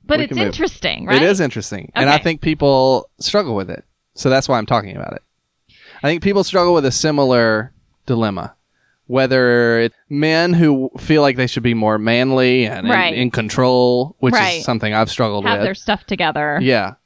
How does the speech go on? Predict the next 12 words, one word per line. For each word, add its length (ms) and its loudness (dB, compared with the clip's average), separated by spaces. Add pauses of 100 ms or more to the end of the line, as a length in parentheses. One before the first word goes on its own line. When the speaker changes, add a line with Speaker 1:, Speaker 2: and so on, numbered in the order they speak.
Speaker 2:
Or, 560 2
Speaker 1:
Yeah. 60 -6
Speaker 2:
or 160 0
women 420 0
who 280 2
feel 240 -2
like 160 -2
they're 120 -2
too 160 0
intimidating. 640 -4 (360)
Speaker 1:
Yeah, 340 -2
and, 200 -14